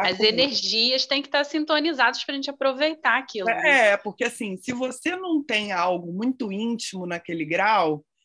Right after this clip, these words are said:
Speaker 2: dificilmente você vai se apropriar dele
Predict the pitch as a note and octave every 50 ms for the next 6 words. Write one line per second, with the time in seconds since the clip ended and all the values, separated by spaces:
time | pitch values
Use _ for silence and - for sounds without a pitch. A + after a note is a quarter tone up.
0 | _ _ _ _ _ _ _ - A3 A#3+ - D#4+ F4 F4 - F#4+ D4+ C4+ C4 C#4
1 | C#4 - A#3+ B3 B3 B3+ A3 A3 A3+ A3+ - - A3+ A#3 - A#3 A#3+ A#3+ - -
2 | C4+ C4 C4 A#3+ G#3 F#3 F#3 G3 G#3 G#3+ G#3 F#3+ F3+ F3 F#3 G3 G3+ G#3+ A3 A3
3 | G3 F3+ E3 D#3 D#3+